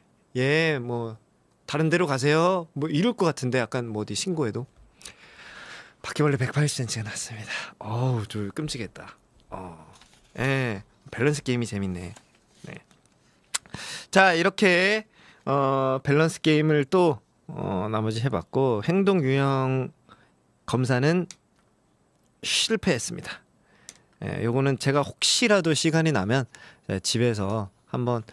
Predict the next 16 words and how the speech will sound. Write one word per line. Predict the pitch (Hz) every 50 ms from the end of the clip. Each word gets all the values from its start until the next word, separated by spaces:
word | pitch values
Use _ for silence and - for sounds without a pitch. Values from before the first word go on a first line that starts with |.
| - _ _ _ _ _
슥 | - - 107 107 107 110 110 110 110 110 110 110 107 107
해볼게요. | 147 147 131 120 - - 85 82 - - _ _ _ _ _ _ _ _ _ _ _ _ _ -
예, | - - 82 82 - _ _ - - -
아니면 | - 107 127 147 156 170 190 175 131
여러분이 | 107 107 120 156 196 208 185 185 175 175 165
혹시 | 156 147 - - - - - 139 123 127 127 113 101 - - _ _ - - - _
제, | - - - 113 135 151 - - -
저를 | - 120 123 131 170 180 170 165 156 143 135 - 104 - - _ _ _ -
생각하면서 | - 165 180 170 160 - - 196 190 156 143 135 147 131 - - - _ _ - - - _
한번 | - - 160 180 160
해줘 | 151 208 214 208 214 170
보세요. | 127 110 - 95 92 90 104 - _ _ _ _ _ _ _ _ _ -
예, | 110 101 98 95 - - -
저 | - 123 123
뭐 | 104 101 104 131 147
나왔는지. | 147 139 113 101 101 95 92 90 85 92 101 101